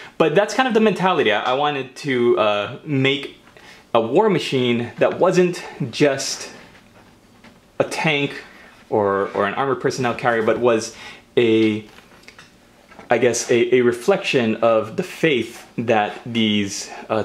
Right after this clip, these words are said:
twisted people had. And it's not just the Chaos Space Marines who are genetically bred to be super soldier monks and just believe wholeheartedly in their mission, but also the twisted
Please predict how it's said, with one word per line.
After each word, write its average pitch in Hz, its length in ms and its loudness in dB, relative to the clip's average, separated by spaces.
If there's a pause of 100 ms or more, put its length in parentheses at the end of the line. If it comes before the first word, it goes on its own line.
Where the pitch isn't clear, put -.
twisted 123 760 0 (260)
people 110 640 0 (300)
had. 101 340 -2
And 117 120 0
it's 113 120 -4
not 185 160 0
just 196 140 0
the 151 80 -2
Chaos 170 300 -2
Space 180 300 0
Marines 101 340 0
who 120 160 2
are 107 160 2
genetically 107 840 -2 (440)
bred 113 440 0
to 127 80 -6
be 110 160 -2
super 127 300 0
soldier 107 640 2
monks 113 680 -2
and 101 500 -2
just - 460 -6
believe 113 280 0
wholeheartedly 117 520 0
in 95 80 0
their 95 100 0
mission, 101 360 -2
but 95 180 0 (380)
also 143 360 2
the 117 260 0
twisted 123 640 0